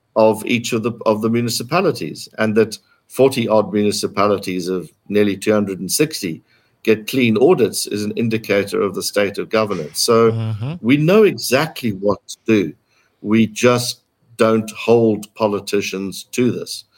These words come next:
Speaker 1: Uh, and, and the politicians, of course, are ducking and diving and avoiding this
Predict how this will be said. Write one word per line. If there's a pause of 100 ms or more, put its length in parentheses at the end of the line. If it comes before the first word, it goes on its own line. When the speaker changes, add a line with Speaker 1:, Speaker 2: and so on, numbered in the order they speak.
(320)
Speaker 1:
Uh,
and,
and (100)
the
politicians,
of
course,
are
ducking
and
diving
and
avoiding
this